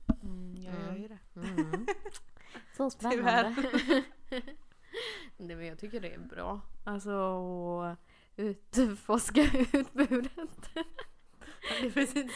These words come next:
Speaker 1: så mycket
Speaker 2: Du vill ju
Speaker 1: utbud,
Speaker 2: inte
Speaker 1: alltså.
Speaker 2: hamna med någon sån där.
Speaker 1: Men sjuk.
Speaker 2: Nej.
Speaker 1: Nej.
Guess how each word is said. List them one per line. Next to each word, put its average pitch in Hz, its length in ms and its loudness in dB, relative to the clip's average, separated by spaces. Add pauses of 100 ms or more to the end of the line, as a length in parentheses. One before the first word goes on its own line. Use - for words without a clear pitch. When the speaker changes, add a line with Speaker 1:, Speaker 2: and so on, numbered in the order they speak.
Speaker 1:
så 247 60 -6
mycket 233 160 -2
Speaker 2:
Du 247 160 4
vill 233 140 4
ju 233 60 2
Speaker 1:
utbud, 196 180 -4
Speaker 2:
inte 196 220 6
Speaker 1:
alltså. 247 140 6
Speaker 2:
hamna 202 320 2
med 196 160 -4
någon 185 160 -2
sån 190 160 -6
där. 180 220 -6 (1000)
Speaker 1:
Men 190 320 -8
sjuk. 190 260 -14 (320)
Speaker 2:
Nej. 196 280 -6
Speaker 1:
Nej. 87 300 -10